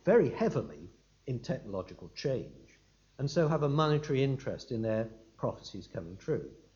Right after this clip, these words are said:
The first boosters of print, for instance, will always say, "Oh, print's the new thing, away with your manuscripts." Consumers, on the other hand, adopt, adapt very smoothly to media change. What we do as consumers is we say,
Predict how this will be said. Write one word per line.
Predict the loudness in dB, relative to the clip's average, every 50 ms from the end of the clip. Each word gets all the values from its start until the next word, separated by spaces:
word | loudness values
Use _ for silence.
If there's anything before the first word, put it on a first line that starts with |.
| _ _ _
The | -6 -2
first | 2 2 2 2 0 -2 0
boosters | 0 0 0 -2 -8 -10 -10 -8 -8
of | -8 -8 -2 2
print, | 2 2 2 0 -8 -12
for | -8 -8
instance, | -8 -8 -8 -12 -16 -20 -20 -20 -18
will | -18 -14 -8
always | -8 -8 -8 -8
say, | -8 -4 -2
"Oh, | -2 -2 -2
print's | -4 -4 -8 -10 -10 -10 -12 -16
the | -14
new | -12 -12 -12
thing, | -12 -10 -8 -8 -6 -6 -6 -8 -10 -12 -16 _ _ _ _
away | -8 -4 -2 -2 -2
with | -2 -4 -6 -6
your | -6 -4
manuscripts." | -4 -4 -4 -6 -8 -12 -14 -18 -18 -20 -20 _ _ _ _ _ _ _ _ _ _ _ _ _ _ _ _ _ _ _ _ _ _ -20 -20 -20 _ _ _ _ _ -20 -20 _ _ _ _ _
Consumers, | 2 2 2 4 2 2 2 4 2 2 2 0
on | -2 -2 -2
the | -6 -8
other | -8 -8 -10
hand, | -12 -10 -12 -12 -12 -14 -16 -18 -20 -20 -20 _ _ _ _ _ _ _ _ -8
adopt, | -6 0 2 2 2 2 0 -6 -8 -8
adapt | -4 0 2 2 2 0 -4 -12 -4 2
very | 4 4 4 4 2 0
smoothly | -4 -8 -6 0 2 2 2 2 0 -4 -8 -12 -12 -12 -14 -18 -14 -10
to | -8 -6
media | -6 -6 -8 -8 -8 -10 -10
change. | -10 -8 -10 -10 -10 -10 -16 -20 -20 _ _ _ _ _ _ _ _ _ _ _ _ _ _ _ _ _
What | 0 0 0
we | 0 0
do | 2 2
as | 2 2 0
consumers | -4 -8 -10 -8 -4 0 0 0 0 0 -4 -6 -8 -8
is | -10 -12 -10
we | -12 -14
say, | -12 -8 -4 -4 -4 -4 -6 -10